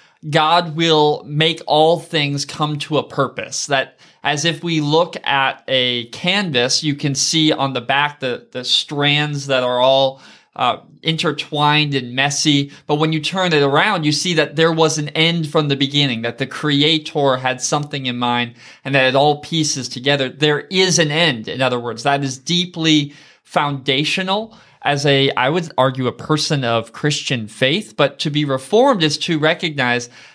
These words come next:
that this is all going somewhere, even if it doesn't necessarily make sense right now. And then the other part of this is that,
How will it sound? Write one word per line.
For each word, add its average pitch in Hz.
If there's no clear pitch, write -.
that 170
this 190
is 220
all 196
going 170
somewhere, 127
even 170
if 180
it 160
doesn't 147
necessarily 151
make 139
sense 143
right 120
now. 139
And 127
then 143
the 165
other 254
part 233
of 202
this 131
is 120
that, 160